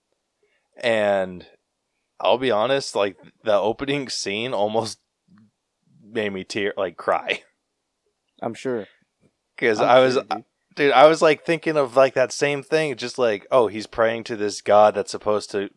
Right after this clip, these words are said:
Speaker 1: bless him with this eternal reward. He goes and meets that god face to face and is basically like,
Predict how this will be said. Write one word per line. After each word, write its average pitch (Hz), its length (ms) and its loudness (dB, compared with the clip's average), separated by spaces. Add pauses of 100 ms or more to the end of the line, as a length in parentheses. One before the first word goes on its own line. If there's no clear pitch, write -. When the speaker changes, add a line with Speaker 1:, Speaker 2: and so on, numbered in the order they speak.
(420)
Speaker 1:
bless 107 640 -4
him 101 220 -6
with 95 260 -8
this 95 320 -8 (420)
eternal 110 640 -2
reward. 101 720 0 (180)
He 123 140 -8
goes 123 320 2
and 104 180 -12
meets 110 280 -10
that 113 200 -2
god 110 240 4
face 110 300 -2
to 107 100 -6
face 107 380 -6
and 104 120 -8
is 95 140 -12
basically 104 480 -4
like, 87 420 -2